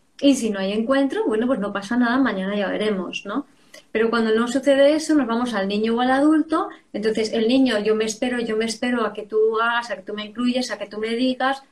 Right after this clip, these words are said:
pero me voy cargando, me voy haciendo, "Vale, pues yo me, me hago responsable de ti, me hago responsable de estas cosas", se carga, se haga carga, se sube al adulto,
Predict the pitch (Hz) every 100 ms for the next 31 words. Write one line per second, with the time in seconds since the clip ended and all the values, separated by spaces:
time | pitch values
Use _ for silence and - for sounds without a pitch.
0 | _ - 214 220 208 220 233 226 247 247
1 | 220 202 208 220 214 214 208 - 196 202
2 | 214 202 190 202 208 214 - - - _
3 | _ _ - 226 214 202 208 196 208 214
4 | 214 220 220 240 247 311 285 214 196 196
5 | 202 208 208 214 226 247 262 - 294 302
6 | 302 208 220 214 226 226 220 233 277 285
7 | 294 320 196 196 220 220 220 226 262 285
8 | 269 311 427